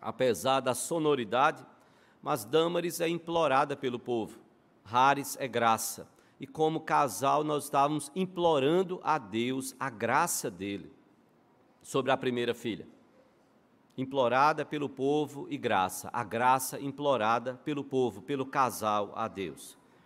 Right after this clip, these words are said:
Samara, ah, Damares está na Bíblia, Atos dezessete, trinta e quatro. Samara não é um nome da Bíblia. Samara significa guiada por Deus.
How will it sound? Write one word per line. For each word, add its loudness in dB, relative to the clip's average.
Samara, -2
ah, -2
Damares 0
está -4
na 0
Bíblia, -4
Atos 2
dezessete, -4
trinta -6
e -6
quatro. -4
Samara 2
não 0
é 0
um -2
nome -2
da 0
Bíblia. -6
Samara -2
significa -6
guiada 0
por -4
Deus. -4